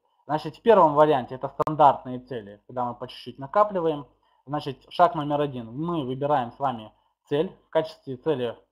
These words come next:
можно выбрать любой материальный предмет, либо же действие, для которого нам нужны деньги. А, то есть даём ей название, а, и переходим к следующему шагу, ставим временные рамки. Э, то есть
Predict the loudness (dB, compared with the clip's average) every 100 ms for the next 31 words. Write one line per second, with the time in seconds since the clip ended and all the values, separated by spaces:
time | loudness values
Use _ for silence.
0 | _ -8 -6 -6 -6 -8 -6 -4 -2 -4
1 | -6 -6 -6 -8 -12 -10 -12 -10 -10 -10
2 | -10 -16 -20 _ -8 -8 -10 -4 0 0
3 | -2 -4 -4 -8 -8 -8 -6 -8 -10 _
4 | _ _ -20 -18 -18 _ _ _ _ _
5 | -4 -2 -2 -8 -12 _ _ _ _ _
6 | -2 0 2 2 0 0 -2 -2 0 0
7 | -2 -4 -4 -10 _ _ _ -6 -4 -4
8 | -6 -10 _ _ -8 -6 -8 -10 _ _
9 | _ -6 -2 0 0 -2 -4 -4 -4 -8
10 | -8 -4 0 0 -2 0 2 2 -2 -4
11 | -4 -4 -4 0 0 -2 -10 -20 _ _
12 | _ _ -10 -8 -8 -12 _ -20